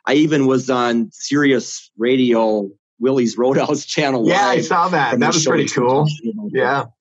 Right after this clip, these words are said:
Speaker 1: So it was an experience to do that. They told me I was gonna be going on, and I said, "Well, like, is it recorded?" "No." He said, "You're on live on Willie's Roadhouse." <laughs> So that was a different experience.
Speaker 2: No pressure.
Speaker 1: But it, the whole thing of it is,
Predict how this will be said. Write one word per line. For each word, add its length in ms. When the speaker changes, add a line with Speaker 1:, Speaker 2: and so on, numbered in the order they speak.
Speaker 1:
So 220
it 40
was 160
an 120
experience 560
to 120
do 160
that. 300
They 80
told 240
me 80
I 40
was 180
gonna 200
be 120
going 360
on, 200
and 100
I 120
said, 160
"Well, 80
like, 180
is 100
it 80
recorded?" 500
"No." 200
He 100
said, 180
"You're 140
on 160
live 460
on 120
Willie's 300
Roadhouse." 280
<laughs> 100
So 420
that 220
was 180
a 60
different 400
experience. 540
Speaker 2:
No 40
pressure. 380
Speaker 1:
But 520
it, 140
the 100
whole 240
thing 220
of 100
it 60
is, 280